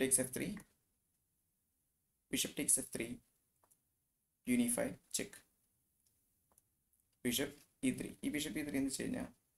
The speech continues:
ഇപ്പോൾ ഈ ക്യൂൻ check പറയുന്നുണ്ട്, അതേസമയം ക്യൂൻ ഈ ബി ടു പോണിനെ അറ്റാക്ക് ചെയ്യുന്നുണ്ട്. So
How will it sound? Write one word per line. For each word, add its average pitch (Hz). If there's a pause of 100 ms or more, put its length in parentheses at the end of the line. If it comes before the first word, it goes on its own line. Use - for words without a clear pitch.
(160)
ഇപ്പോൾ 151
ഈ 156 (100)
ക്യൂൻ 156
check 160
പറയുന്നുണ്ട്, 135 (600)
അതേസമയം 135 (600)
ക്യൂൻ 127 (320)
ഈ - (100)
ബി 127 (120)
ടു 135
പോണിനെ 120 (140)
അറ്റാക്ക് 117
ചെയ്യുന്നുണ്ട്. 110 (680)
So 113